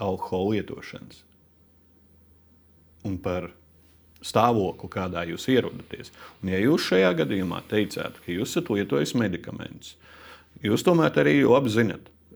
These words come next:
esat mācījies, ka ir medikamenti, pēc kuru lietošanas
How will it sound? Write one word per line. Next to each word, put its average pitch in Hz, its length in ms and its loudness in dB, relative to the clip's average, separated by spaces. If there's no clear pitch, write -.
esat 120 240 -2
mācījies, - 720 -2
ka 98 140 0
ir 135 160 4
medikamenti, 127 800 0
pēc 95 240 0
kuru 120 240 4
lietošanas 107 560 -2